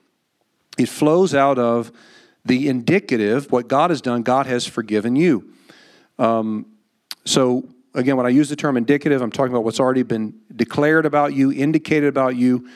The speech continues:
Uh, the indicative informs us, us, us of an accomplished fact. Uh, an imperative then tells us what we're supposed to do. And in the, in the Bible, the indicatives are essential because they tell us about what God has done for us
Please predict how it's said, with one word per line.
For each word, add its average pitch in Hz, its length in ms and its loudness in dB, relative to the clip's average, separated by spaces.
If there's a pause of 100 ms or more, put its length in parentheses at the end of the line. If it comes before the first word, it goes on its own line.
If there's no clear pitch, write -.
(440)
Uh, 107 260 0
the 120 140 0
indicative 147 520 0
informs 131 480 -2
us, 131 200 0 (120)
us, 127 180 -2 (120)
us 127 320 -2
of 117 200 -4
an 110 60 -2
accomplished 151 760 -2
fact. - 640 -4 (840)
Uh, 110 180 0
an 120 120 -2
imperative 147 460 0
then 131 180 -2
tells 127 320 0
us 120 180 -6
what 113 140 -2
we're 123 160 2
supposed 113 460 -6
to 110 80 -6
do. 101 240 0 (500)
And 135 160 -2
in 185 140 2
the, 226 120 4
in 190 300 0
the 180 80 2
Bible, 208 260 2
the 170 160 2
indicatives 185 640 0
are 151 200 2
essential 220 480 2
because 147 300 0
they 156 120 0
tell 170 260 0
us 160 140 -2
about 143 300 -2
what 135 200 0
God 165 240 2
has 202 200 0
done 175 200 0
for 175 300 0
us 107 460 -4